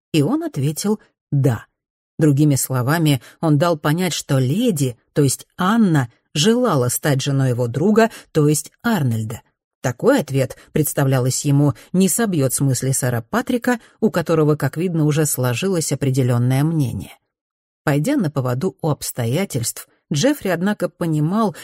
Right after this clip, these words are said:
как важно для него мёртвой хваткой держаться за это отступление от истины.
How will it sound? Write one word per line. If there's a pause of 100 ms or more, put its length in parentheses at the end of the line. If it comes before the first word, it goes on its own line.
(140)
как
важно
для
него
мёртвой
хваткой
держаться
за
это
отступление
от
истины.